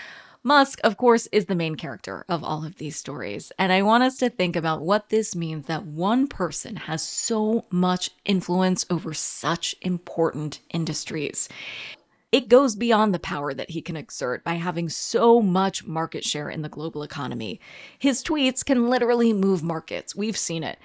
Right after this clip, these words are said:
Twitter stock went up and down based on Musk's one hundred and forty characters.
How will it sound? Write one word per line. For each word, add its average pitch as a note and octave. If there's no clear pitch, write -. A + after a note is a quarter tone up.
Twitter A3+
stock G3+
went D#3
up G3+
and C3
down F3+
based F3
on E3
Musk's E3+
one G#3+
hundred G#3+
and F3
forty E3+
characters. -